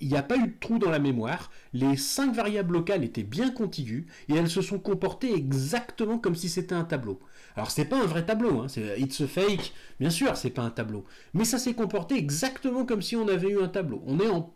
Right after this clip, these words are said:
plein dans la mémoire contiguë. Donc ici c'est un petit miracle, faut pas le faire, mais clairement ça veut dire que même quand un programme n'est pas correct, euh, la pile d'exécution,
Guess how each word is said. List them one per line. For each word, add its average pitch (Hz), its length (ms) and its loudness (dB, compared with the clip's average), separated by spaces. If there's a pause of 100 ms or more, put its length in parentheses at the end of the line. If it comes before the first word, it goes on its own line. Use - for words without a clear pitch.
(220)
plein 294 180 4
dans 233 140 2
la 202 100 2
mémoire 196 320 2
contiguë. 165 460 -6 (400)
Donc 180 160 2
ici 247 200 2
c'est 208 120 0
un 170 80 2
petit 175 160 -2
miracle, 170 420 2
faut 165 160 0
pas 170 160 2
le 160 60 2
faire, 185 420 -4 (400)
mais 175 220 2
clairement 214 420 0
ça 220 140 2
veut 190 80 2
dire 233 180 -2
que 160 80 0
même 226 460 2
quand 175 260 -2
un 151 80 -2
programme 208 560 -2
n'est 117 120 -2
pas 220 120 -2
correct, 175 600 -4 (360)
euh, 117 240 -2
la 131 140 -2
pile 254 240 2
d'exécution, 185 720 -2